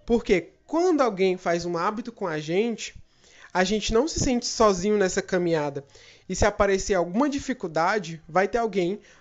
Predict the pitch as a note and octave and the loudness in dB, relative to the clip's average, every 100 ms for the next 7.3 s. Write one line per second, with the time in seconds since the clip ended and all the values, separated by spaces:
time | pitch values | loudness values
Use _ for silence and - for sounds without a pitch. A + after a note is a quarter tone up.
0 | _ _ - F#3 G3 G#3 A#3 B3 G3+ F#3 | _ _ 0 2 2 0 -2 -2 -2 0
1 | G3 F3 E3+ G3+ - D#4 - G#3+ G3 - | 0 -2 -2 -6 -10 -12 -8 -2 -2 -2
2 | B3+ A3+ - - _ _ _ _ _ _ | -4 -4 -8 -16 _ _ _ _ _ _
3 | _ _ _ _ _ _ _ _ _ _ | _ _ _ _ _ _ _ _ _ _
4 | _ G3+ G3+ - C#4 C4 F3+ F3 - A3+ | _ -8 -8 -4 -2 -2 -4 -8 -6 -2
5 | A3 B3+ - _ _ _ E3 C#3+ D#3 D#3+ | 0 -2 -8 _ _ _ -8 -6 -4 -2
6 | G#3+ A#3 F#3 F3 E3 E3 D#3 - - C#3+ | 0 0 -2 -4 -8 -8 -10 -10 -10 -10
7 | C#3+ E3+ A#3+ | -10 -12 -16